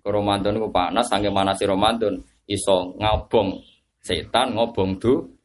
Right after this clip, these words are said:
Jute ke bar Ramadan tetep dosa. Yo biasa. Pangeran yo ora piye-piye. Mergo yo Allah iku Rahman,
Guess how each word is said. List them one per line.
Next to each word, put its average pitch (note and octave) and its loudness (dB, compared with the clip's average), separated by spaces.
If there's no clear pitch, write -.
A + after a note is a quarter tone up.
Jute A#2 -4
ke C3+ 0
bar A2+ 2
Ramadan A2 -2
tetep G#2+ -2
dosa. G2 -4
Yo A3 0
biasa. D3 -2
Pangeran D3 2
yo C#3+ 0
ora C3+ 2
piye-piye. A2+ -6
Mergo D#3 -6
yo G3 2
Allah C#3+ 0
iku E3+ -6
Rahman, A#2 -2